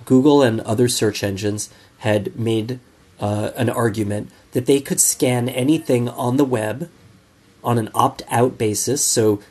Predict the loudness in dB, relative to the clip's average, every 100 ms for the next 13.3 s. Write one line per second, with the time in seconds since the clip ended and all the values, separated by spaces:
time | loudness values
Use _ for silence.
0 | -2 2 4 2 2 0 0 0 0 -2
1 | -6 -2 -4 -4 -4 0 0 -2 -6 -2
2 | -2 0 -2 -2 -2 0 0 0 0 2
3 | 2 4 0 -2 -2 0 0 0 -2 0
4 | 0 0 0 -2 0 0 0 2 2 0
5 | 0 0 0 -2 -2 -2 -4 -2 -4 -4
6 | -8 -10 -20 -20 -20 _ _ _ -4 0
7 | 0 2 2 2 -2 -2 -4 -2 -2 -2
8 | -2 -2 0 2 2 0 -4 -10 _ _
9 | -10 -4 0 0 0 -2 -2 -4 -6 _
10 | _ _ _ -16 -6 2 2 4 2 2
11 | 2 2 2 4 4 4 2 0 2 2
12 | 2 -2 -2 2 2 2 -2 -6 -4 -2
13 | 0 -2 -4